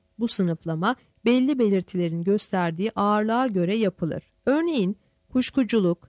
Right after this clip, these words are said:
etkilenme, izlenme, kötülük görme gibi paranoid belirtilerin önde gittiği türe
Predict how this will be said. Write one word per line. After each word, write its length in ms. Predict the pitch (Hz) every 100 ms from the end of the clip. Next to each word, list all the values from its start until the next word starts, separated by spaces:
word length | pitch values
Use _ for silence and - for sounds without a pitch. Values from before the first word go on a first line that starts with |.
| _
etkilenme, 720 | 208 - 233 220 208 202 170 170
izlenme, 640 | 202 196 190 202 190 160 170
kötülük 500 | - 202 247 302 -
görme 340 | 208 180 165
gibi 340 | 156 156 156 - _ _
paranoid 480 | 208 208 208 247 320 -
belirtilerin 720 | 220 196 - 190 175 165 -
önde 280 | 190 240
gittiği 460 | 240 226 _ 175 160
türe 320 | - 185 254